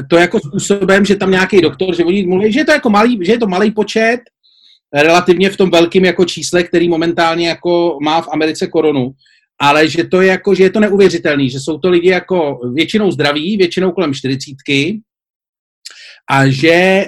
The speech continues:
eh, dostává jako v obrovský míře jako mozkový mrtvice. Tam jeden chlápek, eh,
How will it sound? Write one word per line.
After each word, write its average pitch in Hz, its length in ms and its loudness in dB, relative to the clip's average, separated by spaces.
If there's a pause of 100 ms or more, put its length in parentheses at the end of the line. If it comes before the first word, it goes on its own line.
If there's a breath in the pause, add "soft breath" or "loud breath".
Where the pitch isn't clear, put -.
eh, 156 340 2
dostává 185 480 0
jako 190 260 0
v - 80 -10
obrovský 175 520 -2
míře 160 220 -2
jako 170 420 -2
mozkový 156 420 -6
mrtvice. 139 340 -6
Tam 139 140 -2
jeden 190 260 0
chlápek, 190 360 0 (500 loud breath)
eh, 147 420 2